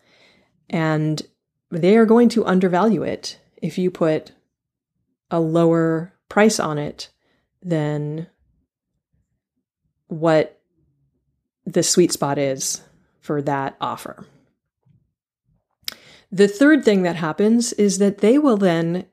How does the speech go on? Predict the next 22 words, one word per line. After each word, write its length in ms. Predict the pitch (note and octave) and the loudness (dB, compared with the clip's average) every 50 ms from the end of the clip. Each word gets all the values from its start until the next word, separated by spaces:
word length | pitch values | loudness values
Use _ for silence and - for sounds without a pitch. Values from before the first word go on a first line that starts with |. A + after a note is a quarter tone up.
| _ _ _ _ - E3+ | _ _ _ _ -16 -4
go 420 | - F#3+ F3+ E3+ E3+ E3+ F3 E3+ | 0 2 4 4 4 4 2 0
on 340 | - - E3 E3 E3 E3 D#3+ D#3+ | -2 -4 -4 -4 -4 -4 -4 -6
and 240 | - E3 D#3+ D#3+ - | -6 -6 -6 -6 -4
undervalue 1120 | - F3+ G3 G#3+ G#3 G#3 G3+ F#3+ F3+ D#3+ D3+ F3 E3 F3 F3+ F3+ E3+ E3 D3+ D3+ D3 - - _ - | 0 2 4 4 4 4 2 2 0 0 -2 0 0 0 0 0 -2 -2 -4 -4 -4 -6 -8 _ -6
all 600 | F#3+ G3+ A3 A#3 B3 B3+ C4 C4+ C4+ C#4 C4+ - _ _ _ _ _ _ _ _ _ _ - | -4 -2 -2 -2 -2 -2 0 0 -2 -2 -4 -8 _ _ _ _ _ _ _ _ _ _ -2
other 720 | B3+ C#4+ D#4 D#4+ C4 G3 E3+ D#3 D3+ D3+ D#3 F3 G3 B3 - | 2 4 4 4 4 4 2 2 2 -2 -2 -4 -6 -10 -14
similar 920 | - - - - - - C#4 D4 D4+ C4+ F#3+ D#3 D3 D3+ D#3 D#3 D#3+ - _ | -14 -10 -8 -6 -2 0 0 2 2 2 2 2 0 0 -2 -4 -6 -8 _
work 520 | - - F3+ A#3 B3+ A3+ E3 D#3 D#3 - - | -8 -6 -2 -2 0 0 0 0 -2 -4 -8
that 360 | G3+ - G3+ G3 F#3 F#3 - - | -4 0 2 2 2 2 0 -2
other 260 | G#3+ B3+ D#4 E4 E4 | 0 2 2 0 0
people 680 | E4 D4 D#4+ G4 F#4+ - F3 D#3+ D#3 D#3 E3+ F3+ _ _ _ _ _ _ _ _ _ _ _ _ - | 0 0 0 0 0 0 -2 -4 -4 -6 -8 -10 _ _ _ _ _ _ _ _ _ _ _ _ 0
are 100 | G3 F#3+ | 0 0
putting 320 | F#3+ G3 F#3 F3 E3+ E3 | 2 2 2 2 2 0
out 500 | D#3 D3 C#3+ C#3 C#3+ C#3+ - - - - _ _ _ _ _ _ _ _ _ | -2 -4 -6 -8 -8 -10 -12 -14 -16 -18 _ _ _ _ _ _ _ _ _
in 160 | - E3 D#3+ | -6 -6 -6
the 80 | D#3 D3+ | -4 -4
world. 560 | D3+ F#3 B3+ D4 A3 - - - G3+ - _ _ _ _ _ _ _ _ _ _ _ _ _ _ _ _ _ _ _ - | -4 -4 -4 -4 -6 -8 -10 -14 -18 -20 _ _ _ _ _ _ _ _ _ _ _ _ _ _ _ _ _ _ _ -2
I 100 | - G3 | 0 2
saw 180 | G3 A#3+ B3 A3+ | 4 4 4 4
this 200 | G3+ F3+ - - | 4 2 2 2
most, 760 | F#3 F#3 F#3 F#3 G#3 A3 A3+ A3+ A3+ - - - - - - _ _ _ _ - _ _ _ _ _ _ - | 2 4 4 6 6 6 4 4 2 -2 -6 -6 -8 -10 -12 _ _ _ _ -20 _ _ _ _ _ _ -12
uh, 500 | F#3+ F3+ F3+ E3+ E3 D#3+ D#3+ D#3+ D#3+ F3+ | -8 -6 -6 -4 -4 -4 -4 -4 -6 -8